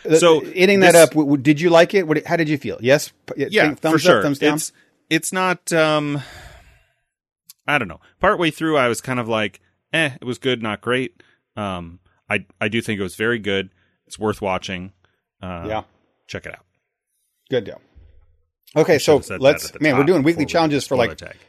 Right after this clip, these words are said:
Speaker 1: forty minutes here. So ra-,
Speaker 2: <laughs>
Speaker 1: give me a, roll me into the next one, man. Are we doing, what kind
Speaker 2: Okay,
Speaker 1: of challenge
Speaker 2: so
Speaker 1: are we doing
Speaker 2: in,
Speaker 1: next one?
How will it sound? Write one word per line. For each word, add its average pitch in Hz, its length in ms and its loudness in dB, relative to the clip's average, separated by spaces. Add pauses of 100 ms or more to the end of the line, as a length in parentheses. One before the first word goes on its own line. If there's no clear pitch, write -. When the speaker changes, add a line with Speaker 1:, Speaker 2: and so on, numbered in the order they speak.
(220)
Speaker 1:
forty 175 220 2
minutes 156 280 2
here. 101 240 -6
So - 400 -2
ra-, 139 380 -2
Speaker 2:
<laughs> 120 80 -6
Speaker 1:
give 175 120 -2
me 202 140 0
a, 196 60 0
roll 143 560 0
me 214 120 -2
into 202 140 2
the 185 40 0
next 180 220 -2
one, 123 100 -6
man. 110 140 -6
Are 113 100 0
we 151 120 -2
doing, 170 220 -2
what 139 80 -8
kind 151 80 4
Speaker 2:
Okay, 165 220 4
Speaker 1:
of 104 60 -2
challenge 156 240 4
Speaker 2:
so 143 40 -6
Speaker 1:
are 139 40 -4
we 143 60 -4
doing 135 180 0
Speaker 2:
in, 175 80 2
Speaker 1:
next 185 140 -10
one? - 120 -18